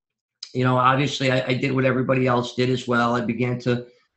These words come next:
learn from the real estate gurus and, and go through, uh, uh, you know, all the training programs that I could. And what I did was I took little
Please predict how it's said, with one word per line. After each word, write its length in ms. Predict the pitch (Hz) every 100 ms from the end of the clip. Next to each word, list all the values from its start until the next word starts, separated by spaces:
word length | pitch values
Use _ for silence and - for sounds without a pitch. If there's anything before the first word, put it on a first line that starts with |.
| _
learn 340 | 127 143 143 139
from 180 | 151 135
the 80 |
real 200 | 131 135
estate 380 | 135 - 139 -
gurus 580 | 139 131 131 131 131 117
and, 220 | 123 127
and 280 | - 120 117
go 200 | 131 131
through, 520 | 127 123 131 127 123
uh, 420 | 123 123 120 117 117 _ _ _ _ -
uh, 260 | 117 117 131
you 100 | 147
know, 140 | 131
all 140 | 131 143
the 80 |
training 480 | 131 156 147 143 131
programs 560 | - 143 135 135 135 135
that 100 | 143
I 80 | 147
could. 460 | - 135 139 170 _ _ _ _ _ _ _ _ -
And 80 | 160
what 100 | 170
I 80 | 170
did 240 | 202 240
was 160 | 190 165
I 140 | 151
took 260 | - 220 208
little 380 | 190 165 123